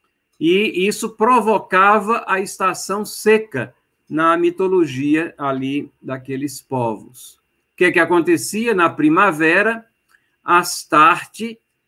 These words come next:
e o plural de Astarte é Asterote, deusa do sexo e da guerra,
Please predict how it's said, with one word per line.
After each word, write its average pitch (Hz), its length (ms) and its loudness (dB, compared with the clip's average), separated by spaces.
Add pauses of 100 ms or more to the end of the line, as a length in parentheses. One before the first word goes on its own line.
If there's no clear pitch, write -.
(200)
e 147 140 2
o 156 60 4
plural 147 460 0
de 143 120 0
Astarte 131 560 -4
é 135 40 -2
Asterote, 143 1000 -4 (580)
deusa 226 680 4
do 196 140 -6
sexo 165 760 -6
e 185 140 -6
da 185 180 0
guerra, 160 580 -6